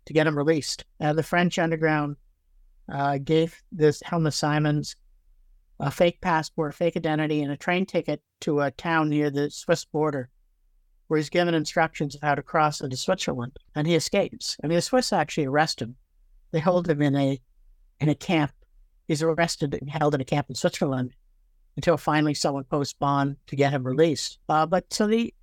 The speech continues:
for those who went to France, it was a real problematic. Very high probability you're gonna die. And those that did survive did so under the most extraordinary circumstances. If you couldn't escape, uh, from France, uh, by,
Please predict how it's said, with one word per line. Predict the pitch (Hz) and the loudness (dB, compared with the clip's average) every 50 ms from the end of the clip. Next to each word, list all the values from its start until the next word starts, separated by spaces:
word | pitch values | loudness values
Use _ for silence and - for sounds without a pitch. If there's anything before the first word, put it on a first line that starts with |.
| - _ _ - 196 - | -20 _ _ -4 -4 -2
for | - 220 208 | -2 0 2
those | 220 294 359 320 | 2 2 2 2
who | - 220 | 0 0
went | 175 165 | -2 -2
to | - 156 | -4 -4
France, | - - 202 269 247 - - - - - - | 0 0 0 0 0 -4 -8 -12 -14 -12 -8
it | - - - - | -6 -6 -4 -2
was | 240 220 196 - | -2 -2 0 -2
a | 214 | -4
real | 170 160 196 196 196 | -4 -2 -2 -2 -2
problematic. | - _ - 185 175 170 165 160 170 196 - 165 - - _ _ _ _ _ _ _ _ _ _ _ _ _ _ | -2 _ -2 -2 -2 -2 -2 0 0 0 0 0 -2 -6 _ _ _ _ _ _ _ _ _ _ _ _ _ _
Very | - 147 156 175 196 | -4 0 0 0 2
high | 196 196 190 185 | 2 2 0 0
probability | - - 196 185 180 170 170 170 170 180 170 175 | 0 2 0 0 2 2 2 2 2 2 2 -2
you're | 175 160 | -2 0
gonna | 165 156 147 | 0 0 0
die. | 139 147 151 151 160 170 196 254 - _ _ _ _ _ _ _ _ _ _ _ _ _ _ _ _ | 0 0 0 0 0 0 -2 -2 -6 _ _ _ _ _ _ _ _ _ _ _ _ _ _ _ _
And | - 151 151 151 | -2 0 2 4
those | 165 175 175 - | 4 4 4 2
that | - 165 | -2 0
did | - 180 170 - | 2 2 2 2
survive | - - 156 160 156 156 156 156 143 - | 0 -2 0 2 2 2 2 0 -2 -2
did | 160 156 151 202 - _ _ - | -4 -4 -4 -6 -12 _ _ -12
so | - - - 156 147 151 | -6 -2 0 2 2 2
under | 156 143 156 | 2 2 0
the | 139 | 0
most | 143 147 139 - - | 0 -2 -4 -4 -4
extraordinary | - - - - - 170 160 156 156 156 147 143 120 | -6 -8 -6 -2 0 0 0 0 -2 -2 -2 -2 -2
circumstances. | - - 147 135 - 147 139 - 139 123 120 120 - - 131 - - - _ _ _ _ _ _ _ _ _ - | -2 -4 -4 -4 -4 -8 -4 -4 -2 -2 -2 -4 -8 -8 -10 -10 -12 -14 _ _ _ _ _ _ _ _ _ -6
If | 156 - | -2 -2
you | 170 147 | -2 -2
couldn't | - - - 214 214 226 | -2 -2 -2 0 2 0
escape, | 214 170 - - - - 196 190 160 131 - _ _ _ | 0 -2 -4 -6 -4 0 0 0 0 -2 -4 _ _ _
uh, | - 143 143 139 | -4 -2 -2 -2
from | 139 - - 151 | -2 -4 -8 -8
France, | 143 - 170 165 160 143 127 - - - - - - _ _ _ _ _ _ _ _ _ _ _ _ _ _ | -4 0 0 0 0 0 -4 -6 -10 -12 -12 -12 -14 _ _ _ _ _ _ _ _ _ _ _ _ _ _
uh, | - 135 135 135 | 0 2 2 2
by, | 135 143 135 - 156 143 139 143 143 143 139 - | 0 -2 -2 0 2 2 4 2 2 -2 -4 -6